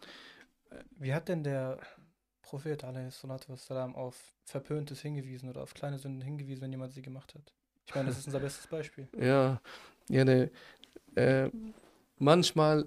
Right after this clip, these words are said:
Speaker 2: sieht man einen Menschen, äh, wie er sündigt. Und
Speaker 1: Mhm.
Speaker 2: dann macht man sich über ihn lustig und dann wird man so,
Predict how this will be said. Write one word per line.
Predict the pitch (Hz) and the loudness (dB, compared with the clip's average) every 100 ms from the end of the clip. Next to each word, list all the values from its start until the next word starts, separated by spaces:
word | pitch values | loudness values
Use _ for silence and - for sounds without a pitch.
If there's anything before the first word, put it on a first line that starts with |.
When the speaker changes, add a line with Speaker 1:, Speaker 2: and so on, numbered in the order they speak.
| - | 0
Speaker 2:
sieht | 131 165 175 | 2 2 4
man | 151 | 4
einen | 147 147 | 6 8
Menschen, | 139 151 147 - 135 131 - | 8 8 6 2 0 0 -6
äh, | 208 135 127 123 | -4 0 2 4
wie | 135 | 4
er | 131 | 4
sündigt. | 120 127 110 104 - | 6 4 2 -4 -8
Und | - 139 139 | -4 0 2
Speaker 1:
Mhm. | |
Speaker 2:
dann | 160 175 | 2 4
macht | 170 165 | 6 6
man | 151 135 | 4 4
sich | 135 139 | 4 2
über | 127 | 2
ihn | 143 131 | 4 4
lustig | 127 127 - 123 120 117 131 | 2 2 0 0 0 -2 -4
und | 123 | -2
dann | 131 127 | 0 0
wird | 131 | 0
man | 131 | 0
so, | 123 131 | 4 2